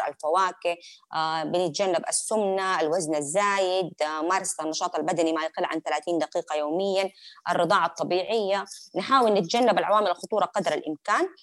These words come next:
وأهمية الكشف المبكر. فإن شاء الله في السنوات، يعني في السنة هذه في ابتكارات جديدة، بالرغم إنه جائحة كورونا موجودة و-، ولكن الحمد لله إن إحنا قدرنا، آه،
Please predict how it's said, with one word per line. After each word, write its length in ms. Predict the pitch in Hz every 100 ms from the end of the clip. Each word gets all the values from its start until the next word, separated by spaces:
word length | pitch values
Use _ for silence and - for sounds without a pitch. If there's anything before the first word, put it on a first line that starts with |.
| _ _
وأهمية 540 | 175 180 165 196 220 220
الكشف 340 | 151 190 -
المبكر. 500 | 143 135 135 - 143 - - -
فإن 160 | 214
شاء 260 | 240 294 202
الله 260 | 208 220 226 -
في 60 | 180 175 170 170 165
السنوات، 380 | 190 - 196 208
يعني 480 | 180 170 170 165 165 - _
في 180 | 185 - 180 -
السنة 460 | - 254 240 226
هذه 120 | 247 185
في 180 | 240
ابتكارات 540 | 190 - - 180 185 156
جديدة، 520 | 151 165 170 156 160 - _
بالرغم 380 | 185 202 220 175
إنه 460 | 196 190 185 180
جائحة 380 | 180 214 165 196 -
كورونا 360 | 185 190 208 180
موجودة 640 | 165 170 190 214 185 240
و-، 760 | 190 175 170 170 165 160 165 -
ولكن 300 | 160 190 -
الحمد 340 | 180 - 254 180
لله 420 | 180 196 233 294 - - -
إن 120 | 190
إحنا 180 | 220 220
قدرنا، 720 | 170 156 285 196 233 294 285 -
آه، 760 | 160 165 165 165 165 165 165